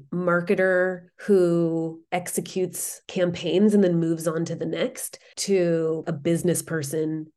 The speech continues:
who executes marketing, right? So I'm looking at everything as how am I helping the overall company and plugging into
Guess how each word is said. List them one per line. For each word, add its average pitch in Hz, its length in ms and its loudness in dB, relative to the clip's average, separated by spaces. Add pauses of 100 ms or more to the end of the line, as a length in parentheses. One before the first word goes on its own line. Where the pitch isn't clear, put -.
who 165 260 0
executes 170 500 -6
marketing, 151 600 -8 (160)
right? 139 180 -6
So 165 140 -6
I'm 170 140 0
looking 185 260 2
at 170 160 -2
everything 202 640 2
as 160 300 -6
how 175 180 -6
am 170 100 0
I 165 100 -2
helping 156 520 -6 (160)
the 170 380 -6
overall 160 1120 -2 (160)
company 214 600 0 (320)
and 165 400 -2 (120)
plugging 190 480 0
into 180 640 -4